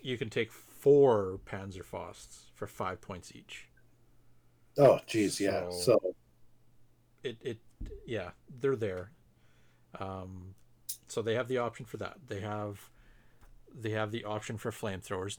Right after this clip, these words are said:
Speaker 1: which not all armies have. So it's very good for that. Uh, they do have cavalry as well. Uh,
Speaker 2: Yep.
Speaker 1: Waff-, Waffen S S cavalry. Um, so very maneuverable,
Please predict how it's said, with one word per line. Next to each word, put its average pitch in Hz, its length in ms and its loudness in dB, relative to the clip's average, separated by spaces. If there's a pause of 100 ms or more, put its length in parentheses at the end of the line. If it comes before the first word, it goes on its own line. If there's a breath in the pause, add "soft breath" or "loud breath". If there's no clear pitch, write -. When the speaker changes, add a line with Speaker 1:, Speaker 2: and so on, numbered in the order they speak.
Speaker 1:
which - 260 -8
not 101 220 -4
all 101 220 -6
armies 110 300 -8
have. 101 260 -6 (1300)
So 95 360 -10
it's - 140 -16
very 101 200 -6
good 107 180 -6
for - 120 -10
that. 101 280 -6 (760)
Uh, 101 240 -10
they 110 140 -4
do 113 180 -4
have 117 220 -2
cavalry 113 540 -4
as 120 140 -4
well. 110 300 -4 (1160)
Uh, 92 240 -10 (100)
Speaker 2:
Yep. - 220 4 (100)
Speaker 1:
Waff-, 113 220 -6
Waffen 110 160 -8
S 101 160 -10
S - 500 -10 (1000)
cavalry. 110 840 -8 (1500)
Um, 98 320 -14
so - 180 -12
very 117 300 -4
maneuverable, 113 640 -6